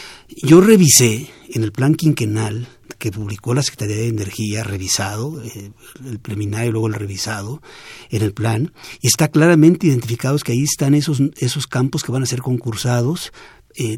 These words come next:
dentro del plan de licitaciones. O sea que no corre-, esos campos no están incluidos dentro de los que Pemex recibió, eso no corresponde a la realidad. Es por lo menos la lista de campos.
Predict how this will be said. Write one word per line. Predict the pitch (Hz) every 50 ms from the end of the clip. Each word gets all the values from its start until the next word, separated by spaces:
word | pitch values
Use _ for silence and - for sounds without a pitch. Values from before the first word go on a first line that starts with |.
| - -
dentro | - 117 113 - 113 107
del | 107 -
plan | - - 120 120 127 139
de | 135 123
licitaciones. | 123 - 127 123 - 120 - - 143 170 190 170 123 - - - - - - - -
O | - 120 -
sea | 151 135
que | - 147
no | 131 139 170 190
corre-, | - 220 196 165 151 156 -
esos | 156 - 170 151
campos | - 156 156 160 147 - 196 208 - - - - - -
no | - 135 160
están | 160 - 190 190
incluidos | 196 190 - - 151 156 170 170 165 156 131 123 -
dentro | - 127 117 110 117 120 110
de |
los | 110 -
que | - 120 104
Pemex | - - 135 139 147 143 127
recibió, | 113 101 - 104 104 113 135 135 165 -
eso | - 117 - 151
no | 131 143 151 -
corresponde | - 156 139 131 120 - - 170 190 220 202 160
a |
la | 120 107
realidad. | 98 104 101 98 98 98 95 87 - - _ _ - - - - - - - - - -
Es | - - -
por | - 135 117
lo | 127
menos | 139 165 190 208 233 247 - - -
la | - 120 123 120
lista | 127 147 180 190 - - - - 123 - - - - _ _ -
de | 120 117
campos. | - - 139 139 143 143 - - 110 - - - -